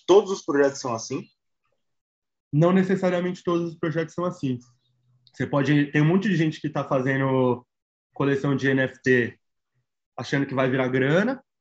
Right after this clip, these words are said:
Speaker 2: né? Isso era um receio meu também, de, tipo, eu começar a fazer essas pessoas famosas e as pessoas falar, "Ah, desenha minha cara aí só pra ganhar dinheiro."
Speaker 1: Tá,
Speaker 2: né?
Speaker 1: entendi.
Speaker 2: Mas, cara, não é, tipo, aí por isso que eu fiz uma coisa mais no formato de um tributo mesmo. Meu
Speaker 1: Entendi.
Speaker 2: intuito não é ganhar dinheiro com isso, é reunir pessoas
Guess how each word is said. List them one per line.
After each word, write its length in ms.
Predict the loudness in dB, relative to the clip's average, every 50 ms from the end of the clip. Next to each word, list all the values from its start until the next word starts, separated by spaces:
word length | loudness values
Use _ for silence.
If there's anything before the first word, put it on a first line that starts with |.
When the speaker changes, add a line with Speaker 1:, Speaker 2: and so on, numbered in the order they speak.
| _
Speaker 2:
né? 280 | -8 -6 -6 -6 -6 -10 _ _ _ _ _ _ _ _ _ -4
Isso 180 | -2 0 2
era 100 | 2 4
um 60 | 4
receio 400 | 4 4 2 2 0 0 0 0
meu 220 | 0 0 -2 -2 -2
também, 380 | -4 -4 -2 -2 0 0 -2
de, 100 | -2 -4
tipo, 240 | -6 -12 -8 -4 0
eu 160 | 2 2 2
começar 400 | 0 0 -2 -4 -4 -4 -4 -4
a 60 | -4 -2
fazer 280 | -4 -4 -4 -2 -4
essas 240 | -4 -4 -6 -10 -12
pessoas 300 | -14 -14 -12 -12 -10 -8
famosas 400 | -8 -6 -4 -4 -4 -4 -4 -4
e 20 |
as 100 | -8 -10
pessoas 260 | -10 -12 -12 -12 -10 -10
falar, 280 | -8 -6 -4 -4 -4
"Ah, 40 | -4
desenha 260 | -4 -4 -4 -4 -2
minha 120 | -4 -4 -4
cara 300 | -4 -4 -4 -2 -2 -2
aí 180 | -2 -2 -2 -4
só 120 | -6 -10
pra 140 | -8 -6 -4
ganhar 140 | -4 -4 -2
dinheiro." 400 | -2 -2 0 0 0 -2 -4 -6 _ _ _ _ _
Speaker 1:
Tá, 280 | 2 4 6 6 6 4
Speaker 2:
né? 240 | 2 0 -4 -6 -10 -14
Speaker 1:
entendi. 220 | -14 -12 -8 -4
Speaker 2:
Mas, 180 | -2 -2 -2 -2
cara, 340 | -2 -2 -2 0 0 0 0
não 300 | 0 0 -2 -2 -2 -2
é, 220 | 0 0 -2 -4
tipo, 200 | -6 -8 -6 -4
aí 180 | -4 -4 -4 -4
por 180 | -4 -4 -4 -4
isso 100 | -4 -4
que 60 | -4
eu 80 | -4
fiz 140 | -2 -2 -4
uma 120 | -4 -4 -4
coisa 240 | -4 -4 -2 -2
mais 200 | -2 -4 -4 -4
no 100 | -4 -4
formato 340 | -4 -4 -4 -4 -4 -4 -4
de 120 | -2 -2 0
um 80 | 0
tributo 500 | 0 0 0 2 4 4 4 4 4 0
mesmo. 400 | -4 -2 -2 -4 -4 -6 -12 -14 _ _ _ -6 -2
Meu 100 | 0 4
Speaker 1:
Entendi. 300 | 4 4 4 4 2 2
Speaker 2:
intuito 120 | 2 2
não 60 | 2
é 140 | 2 2 2
ganhar 280 | 2 0 0 0 0 -2
dinheiro 300 | -2 -4 -4 -2 -4 -4
com 140 | -2 -2
isso, 160 | -4 -2 -2 -4
é 40 |
reunir 300 | -4 -2 0 0 0 -2
pessoas 640 | -2 -4 -4 -6 -4 -4 -2 -2 -2 -2 -4 -8